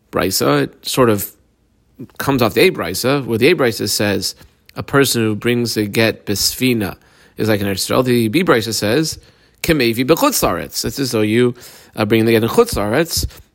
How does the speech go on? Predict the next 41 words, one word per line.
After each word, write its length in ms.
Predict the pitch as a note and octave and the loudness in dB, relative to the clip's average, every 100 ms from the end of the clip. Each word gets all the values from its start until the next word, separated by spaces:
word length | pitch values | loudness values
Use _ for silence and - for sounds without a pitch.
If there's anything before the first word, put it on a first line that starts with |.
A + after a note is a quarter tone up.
| - | 0
Uh, 300 | A2+ A2 A2 | 2 4 2
apparently, 560 | G#2 A#2+ A#2+ A#2 C3+ | 2 2 2 2 2
like, 180 | C3 G#2+ | 2 2
the 60 | G2+ | 2
rivers 280 | A#2+ A#2 A2 | 2 2 0
in 40 | |
Israel 260 | A2 A#2+ A2+ | 0 0 0
do 180 | A#2 | 0
not 340 | A2+ A#2 B2+ - | 0 2 0 0
have 400 | B2 B2+ C3+ A#2+ | -6 0 0 0
the 80 | A#2 | -2
same 300 | B2 A2+ A2 | -2 -2 -2
status 640 | - - C3 C3 A#2 A2 | -4 -2 0 0 0 -4
as 100 | G#2+ | -4
the 80 | G#2+ | -6
dry 460 | - A#2+ A#2 A#2+ | -6 0 2 4
land, 720 | A2 G2 G2 F#2+ A2+ G3 G3 - - - - _ - | 0 0 0 0 0 -2 -4 -10 -20 -20 -20 _ -4
and, 480 | A2+ A2+ A#2 A#2+ A#2 | 0 2 0 -2 0
um, 440 | A#2+ B2+ B2+ B2 _ _ _ _ _ - - - | 2 2 0 -6 _ _ _ _ _ -16 -12 0
that 180 | C3+ A2+ | 0 0
apparently 300 | B2 A2+ A#2+ | 0 0 0
would 100 | A2+ | -2
be 360 | A#2+ A#2+ A#2 - _ _ | 0 0 -2 -8 _ _
requiring 640 | - - C3+ E3+ F#3 B2 | -16 -6 0 2 2 0
a 40 | A#2+ | -2
person 320 | - C3+ B2 | 0 -2 0
who 120 | A#2+ | -2
delivers 760 | A2 A#2 B2+ G3 G3 D3 A#2+ - - | 0 -2 2 2 2 0 0 -6 -10
that 340 | G#2+ G#2+ G#2 | -2 -2 -2
get, 160 | - F#2+ | -4 -6
the 60 | F#2 | -6
shaliach 520 | - C3 E3+ C#3+ A2 | -4 0 2 2 0
from 140 | A#2 | -2
the 80 | C3 | 2
husband, 360 | F#3 F#3 D3+ D3+ - - | 2 2 -2 -2 -14 -20
to 140 | - A2+ | -12 -4
yesei 640 | A#2 E3 F3+ - C3 C3 | 2 2 2 -4 -4 -4
b'fanei 460 | C3 B2 C3 A#2+ B2 | -4 -4 -2 -2 0
nechtav 400 | C#3 D3 C3 B2 | -2 -2 -2 -2
u'b'fanei 560 | A#2 A#2 G#2+ A2 A2 G#2 | -2 -2 -2 -2 -2 0
nechtav. 380 | G#2+ - - | -2 -2 -14